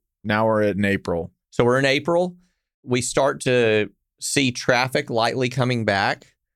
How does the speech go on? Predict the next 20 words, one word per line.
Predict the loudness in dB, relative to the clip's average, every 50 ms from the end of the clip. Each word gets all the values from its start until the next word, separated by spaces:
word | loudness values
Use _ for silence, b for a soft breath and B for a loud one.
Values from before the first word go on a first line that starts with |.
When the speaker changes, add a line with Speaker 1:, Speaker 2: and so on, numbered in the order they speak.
| _ _ _ _ _ 0
Speaker 2:
Uh, | 0 2 2 2 2 2 2 2
we | 0 0 -2
start | 0 0 0 0 0 -2 -4
to | -8
hear | -4 -2 0 0 0
the, | -2 -4 -8 -4
the | -6 -6
phones | -6 -6 _ -2 0 0 2 0 0 -2 -4 -6 -8 -12 _
start | _ -16 -4 -2 0 0 0 0 -2
to | -6 -6
ring | -6 -4 -4 -2 -2 -2 -2 -2 -4 -6 -8 _ -4
off | -2 -2 -2 -2 -6 _ -12
the | -12 -12
wall. | -12 -14 -10 -6 -2 -2 0 0 -2 -2 -4 -12 _ _ -2
We're | 0 2 2
like, | 2 2 0 -2 -4 -6 _ _ _ _ _ _ _ _ _ _ _ _ _ _ _ _ 0
"Okay, | 0 0 0 0 0 0 -2 -4 -6 _ _ _ -6
we've | -4 -4 -4
shut | 0 0 0 0 2 0
off | 0 0 0 0